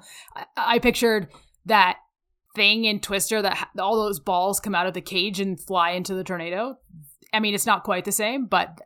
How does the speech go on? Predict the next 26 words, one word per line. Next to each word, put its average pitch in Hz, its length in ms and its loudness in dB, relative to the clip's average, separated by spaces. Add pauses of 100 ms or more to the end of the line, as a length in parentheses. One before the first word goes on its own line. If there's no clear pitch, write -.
(140)
that's 190 260 -2
exactly 185 320 -4
what 180 100 -6
I 190 60 -8
pictured. - 440 -14 (720)
To 233 60 0
back 277 200 8
up 226 120 2
a 190 60 -4
little, 190 380 -12
Hurricane 277 500 2
Sam 208 380 2
began 180 360 -4
as - 140 -8
a 175 60 -10
tropical 185 520 -4
wave 202 320 -4 (140)
over 220 300 2
West 190 260 -2
Africa 226 600 -4
in 214 320 -2
the 185 100 -2
latter 180 260 0
half 180 320 0
of - 120 -12
September, - 600 -10